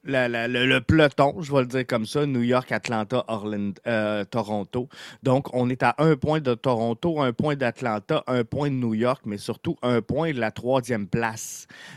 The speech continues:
Donc, euh, tout va pas si mal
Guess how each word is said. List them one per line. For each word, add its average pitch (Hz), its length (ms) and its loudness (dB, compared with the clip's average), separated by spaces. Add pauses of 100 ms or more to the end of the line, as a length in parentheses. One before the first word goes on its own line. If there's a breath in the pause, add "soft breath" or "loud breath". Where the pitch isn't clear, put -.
(100)
Donc, 160 440 6 (340 loud breath)
euh, 131 460 4
tout 262 240 2
va 170 220 6
pas 208 240 4
si - 320 -4
mal 170 480 4